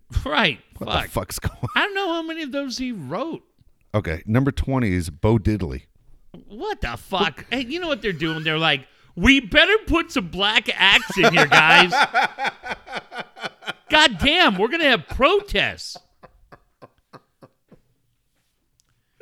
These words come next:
Speaker 1: And Bo Diddley's cool. I don't know. Bo Diddley's cool.
Speaker 2: Okay,
Speaker 1: But
Speaker 2: nineteen is the Velvet Underground. What the hell?
Speaker 1: Oh, fuck Lou Reed.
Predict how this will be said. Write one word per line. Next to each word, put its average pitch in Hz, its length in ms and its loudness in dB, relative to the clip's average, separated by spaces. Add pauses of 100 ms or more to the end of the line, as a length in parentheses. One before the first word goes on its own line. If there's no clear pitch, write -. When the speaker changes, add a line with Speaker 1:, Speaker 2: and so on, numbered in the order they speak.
(340)
Speaker 1:
And 180 120 -10
Bo 381 140 -12
Diddley's 156 520 -8
cool. 151 480 -8 (280)
I 180 80 -12
don't 156 200 -10
know. 160 80 -16
Bo 151 160 -10
Diddley's 302 420 -8
cool. 131 280 -10 (160)
Speaker 2:
Okay, 120 240 4
Speaker 1:
But 127 280 -4
Speaker 2:
nineteen 127 720 -2
is 87 240 -4 (280)
the 98 160 -2
Velvet 98 360 0
Underground. 80 500 -8 (280)
What - 120 -16
the 78 80 -12
hell? 67 160 -8
Speaker 1:
Oh, 196 280 0
fuck - 340 -10
Lou 170 200 -2
Reed. 127 520 -4